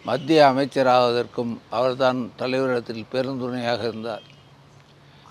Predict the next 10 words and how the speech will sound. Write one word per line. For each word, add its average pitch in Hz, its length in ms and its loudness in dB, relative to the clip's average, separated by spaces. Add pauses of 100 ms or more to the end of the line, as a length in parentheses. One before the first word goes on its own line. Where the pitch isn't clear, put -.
(140)
இன்றைக்கு 139 500 -2 (400)
எல்லாவற்றையும் 139 760 2
தாண்டி, 123 400 0 (1040)
அவருடைய 151 480 4
பெயரால் 135 480 4
முதல் 139 380 0
முதலாக 143 480 6
அறிவிக்கப்பட்டிருக்கிற 123 800 -4
இந்த 120 200 -4
விருது 135 420 0